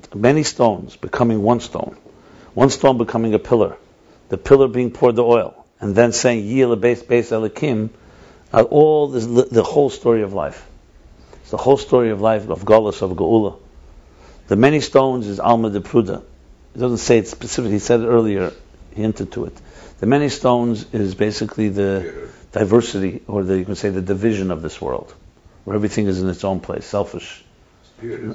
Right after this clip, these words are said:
Speaker 1: narcissistic.
Speaker 2: Period is from period, right?
Speaker 1: What?
Speaker 2: Same word as
Speaker 1: Period, separation, yeah. Then you have, the next level, you have,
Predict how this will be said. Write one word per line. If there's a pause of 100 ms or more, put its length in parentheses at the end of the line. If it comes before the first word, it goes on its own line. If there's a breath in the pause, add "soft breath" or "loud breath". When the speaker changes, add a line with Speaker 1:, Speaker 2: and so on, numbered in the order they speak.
Speaker 1:
narcissistic.
Speaker 2:
Period
is (160)
from
period,
right?
Speaker 1:
What? (140)
Speaker 2:
Same
word
as
Speaker 1:
Period,
separation,
yeah. (720 loud breath)
Then
you
have,
the
next
level,
you
have,